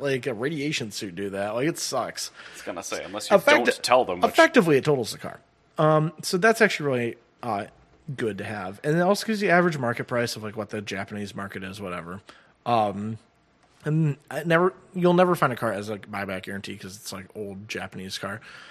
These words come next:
Speaker 1: They'll actually tell you, like, the accident history, odometer readings. You'll see that. So where it was sold,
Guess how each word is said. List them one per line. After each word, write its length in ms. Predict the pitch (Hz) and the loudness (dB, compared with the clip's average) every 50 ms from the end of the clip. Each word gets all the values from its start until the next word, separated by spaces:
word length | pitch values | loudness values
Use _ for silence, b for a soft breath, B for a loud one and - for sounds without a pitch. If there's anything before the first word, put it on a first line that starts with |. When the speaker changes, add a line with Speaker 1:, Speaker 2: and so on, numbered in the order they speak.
| B B B B B _ - | B B B B B _ 4
Speaker 1:
They'll 120 | 180 190 | 6 6
actually 220 | 196 196 - - 175 | 6 6 2 -2 -2
tell 160 | - 185 175 | 0 2 2
you, 160 | 160 160 160 | 4 4 4
like, 220 | 151 143 139 147 - - | 4 4 2 0 -4 -6
the 120 | 151 143 135 | -4 0 4
accident 360 | 156 175 180 175 - 190 160 | 6 6 6 4 0 -2 0
history, 400 | 165 175 170 - - 175 175 - | -2 -2 -2 0 0 0 0 0
odometer 520 | 135 127 123 131 135 143 147 147 147 143 | -2 -2 0 0 0 0 0 0 0 0
readings. 520 | 139 139 139 139 143 143 143 143 143 - - | 0 -2 -2 -2 -2 -2 -2 -2 -4 -4 -4
You'll 140 | 135 127 123 | -4 -4 -4
see 420 | - - 135 131 131 135 135 135 131 - | -4 -4 -4 -2 -2 0 -2 -2 -4 -8
that. 480 | - 135 139 123 123 123 120 - - 120 | -6 -2 0 2 2 2 0 -2 -6 -6
So 300 | - - 127 123 127 117 B B B B B B B _ _ | -4 -4 -2 -2 -4 -4 B B B B B B B _ _
where 260 | 156 139 147 147 147 | 2 6 8 8 8
it 60 | 147 | 6
was 180 | 139 131 127 123 | 4 2 0 0
sold, 580 | - - - 196 190 190 190 190 190 190 180 | -2 -2 0 4 4 6 6 6 6 4 2